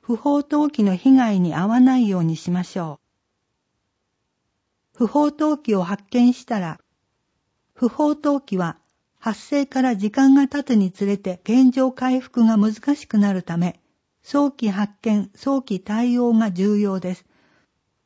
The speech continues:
不法投棄と思われるものを発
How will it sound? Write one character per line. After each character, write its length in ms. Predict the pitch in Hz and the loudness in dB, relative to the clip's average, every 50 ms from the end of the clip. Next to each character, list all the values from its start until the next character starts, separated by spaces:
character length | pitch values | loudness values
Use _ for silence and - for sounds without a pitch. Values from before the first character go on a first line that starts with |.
| _ _ | _ _
不 120 | - 254 226 | -2 -2 -2
法 280 | - - 294 285 285 | 0 0 0 0 0
投 280 | 285 - 269 285 285 262 | -2 -2 -2 -2 -2 -2
棄 180 | - - - | -4 -8 -6
と 160 | - 202 175 180 | -4 -2 0 2
思 240 | 196 214 247 254 | 4 4 4 4
わ 100 | 262 262 | 2 2
れ 140 | 254 262 247 | 2 0 -2
る 100 | 202 196 | 0 0
も 140 | 190 196 196 | 0 0 0
の 180 | 185 180 165 151 | 0 -2 -2 -4
を 60 | 160 | -6
発 220 | - 196 185 - | -8 -8 -10 -10